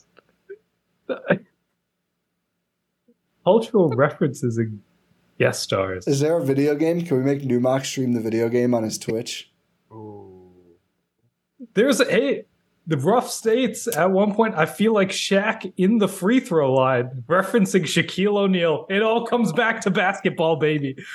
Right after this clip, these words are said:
Speaker 3: They released, uh, Fetch Talk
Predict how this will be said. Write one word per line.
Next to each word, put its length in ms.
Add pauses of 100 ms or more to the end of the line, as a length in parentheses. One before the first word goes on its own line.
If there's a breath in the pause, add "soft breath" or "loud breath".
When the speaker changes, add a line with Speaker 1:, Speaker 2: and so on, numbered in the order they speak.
(1700 loud breath)
Speaker 3:
They 120
released, 640 (160)
uh, 400
Fetch 580
Talk 560